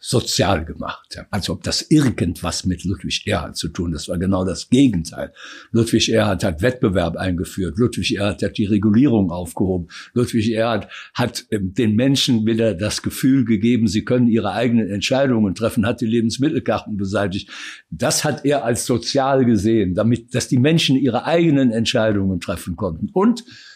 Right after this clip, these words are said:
hat er gesagt, den Satz, ähm, ähm, die soziale Marktwirtschaft bei seinem siebzigsten Geburtstag an die Adresse von Friedrich von Hayek, ähm, Herr Professor Hayek, äh, damit Sie mich nicht falsch verstehen,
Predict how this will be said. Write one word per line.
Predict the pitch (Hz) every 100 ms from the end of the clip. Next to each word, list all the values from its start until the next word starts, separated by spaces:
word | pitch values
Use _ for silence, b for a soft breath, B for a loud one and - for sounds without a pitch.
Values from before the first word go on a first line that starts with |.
| B -
hat | 143 131
er | 127
gesagt, | 120 123 120 120
den | 113
Satz, | 107 123 123 - B B B -
ähm, | 113 110 101 104 -
ähm, | 104 101 98 92 101
die | 104
soziale | 113 120 - 120 110
Marktwirtschaft | 120 120 117 - 104 -
bei | 104
seinem | 98 98 98
siebzigsten | 127 - 110 - 104
Geburtstag | 98 117 - 110 104
an | 101
die | 101
Adresse | 92 104 98 87
von | 95
Friedrich | 120 113 98
von | - 98
Hayek, | 107 104 98 B B B B B
ähm, | 107 107 101
Herr | 98 104
Professor | 104 107 104 104
Hayek, | 113 113 87 -
äh, | 110 98
damit | 104 110 117
Sie | 123
mich | 104 92
nicht | 135 -
falsch | 113 107
verstehen, | - 101 - 107 90